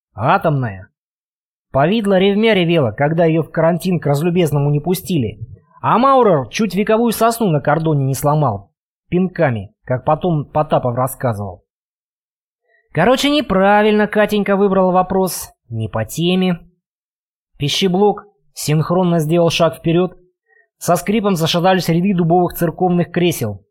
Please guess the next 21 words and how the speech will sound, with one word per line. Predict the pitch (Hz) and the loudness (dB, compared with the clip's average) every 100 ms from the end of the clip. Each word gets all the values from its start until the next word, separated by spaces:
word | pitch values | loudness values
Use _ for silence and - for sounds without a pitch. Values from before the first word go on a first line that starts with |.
| _ _ _ _ | _ _ _ _
Старинная | - - 139 180 170 170 | -10 -2 0 2 2 0
постройка | 165 160 - 196 185 110 90 _ - | 0 -2 0 0 0 -2 -10 _ -14
замерла | 104 123 165 175 170 | -6 -2 0 2 0
в | |
страхе | 151 180 185 - - | 0 0 0 -2 -4
ожидания | 135 127 139 160 147 | -2 -2 0 0 0
катастрофы. | 139 143 143 - 151 131 107 95 _ _ _ _ _ _ _ _ _ _ _ _ _ | -2 -4 -4 -4 -2 -4 -6 -16 _ _ _ _ _ _ _ _ _ _ _ _ _
В | - 143 | -2 2
этот | 226 214 | 2 4
момент | 220 240 240 208 - - _ _ - | 2 2 2 0 -4 -20 _ _ -16
солнце | - 196 208 180 | -4 0 0 0
зашло | 170 185 202 | 0 2 0
за | 185 196 | 0 0
тучи, | 202 240 - 208 175 _ _ _ _ | 0 -2 0 -2 -2 _ _ _ _
узкие | - 202 - 202 202 | -4 -4 -4 -4 -2
и | 190 | 0
высокие | 208 - 220 - 202 | 0 0 -2 -2 -2
окна | 196 202 202 | 0 0 0
собора | 180 180 202 202 190 | 0 2 2 2 0
резко | 151 160 180 - | 0 0 -2 -2
потемнели. | 170 165 185 185 208 202 175 - | -4 -2 0 0 2 0 -2 -8